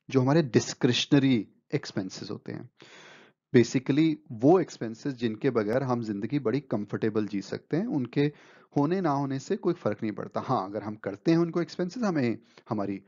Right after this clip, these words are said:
कई इच्छाएं पूरी होती हैं, हमें खुशी मिलती है, वो चीज़ों का फ़ायदा तो होता है,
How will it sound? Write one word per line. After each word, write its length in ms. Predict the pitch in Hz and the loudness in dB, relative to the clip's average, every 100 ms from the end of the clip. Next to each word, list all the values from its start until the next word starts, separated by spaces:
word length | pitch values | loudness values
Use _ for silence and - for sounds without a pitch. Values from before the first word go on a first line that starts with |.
| - - _ - | -20 -20 _ -4
कई 160 | 104 | -2
इच्छाएं 340 | 101 - 110 101 | -2 -4 -4 -4
पूरी 240 | 104 117 | -4 0
होती 280 | 139 131 135 | 0 0 -2
हैं, 320 | 135 135 131 - - - | 0 -2 -6 -12 -20 -8
हमें 240 | 101 101 95 | -4 -4 -4
खुशी 320 | 120 - 151 | -2 2 2
मिलती 360 | 139 131 135 | 2 0 -2
है, 300 | 131 135 135 - | 0 0 0 -6
वो 100 | 110 | -8
चीज़ों 280 | 101 127 143 | -6 -2 -2
का 140 | 135 147 | 0 -4
फ़ायदा 480 | - - 120 110 | -4 -6 -2 0
तो 120 | 120 127 | -2 -2
होता 260 | 165 185 | -2 -2
है, 160 | 113 | -4